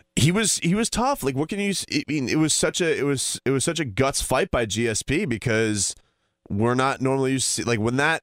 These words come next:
when that plan A goes out the door, normally that's, that's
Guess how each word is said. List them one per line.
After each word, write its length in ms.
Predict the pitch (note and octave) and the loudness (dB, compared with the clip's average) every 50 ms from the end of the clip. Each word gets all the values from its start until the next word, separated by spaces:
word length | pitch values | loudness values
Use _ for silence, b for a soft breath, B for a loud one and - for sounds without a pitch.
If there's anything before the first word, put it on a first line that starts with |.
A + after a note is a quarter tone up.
| _ _ _ | _ _ _
when 200 | A2 B2+ C#3 C#3 | -2 -2 0 0
that 200 | D3 D3 - - | 0 -2 -2 -2
plan 340 | - - D#3 C#3+ D3 D3 C#3+ | -4 -2 0 0 2 2 2
A 220 | C#3+ D#3+ E3 D3+ | 2 0 0 0
goes 340 | A2+ F#2+ B2 B2+ B2 A#2 A2 | 0 0 0 0 0 0 0
out 220 | B2 A#2+ A#2 - | 0 0 -2 -2
the 80 | - A2+ | -4 -4
door, 520 | G2 - C#3+ E3 E3+ D3 A#2+ A2+ A2 A2 F#2+ | 0 0 0 2 2 0 0 0 -2 -2 -2
normally 540 | G2+ G#2+ A2 A2+ A2+ A#2 A#2+ B2 B2 B2 | -2 -2 0 0 0 0 0 0 0 0
that's, 380 | A#2+ A#2+ A#2 - - - - - - | 0 0 0 0 -2 -4 -4 -4 -2
that's 400 | - A2 G#2+ G#2 - - - | 0 0 0 0 -2 -4 -6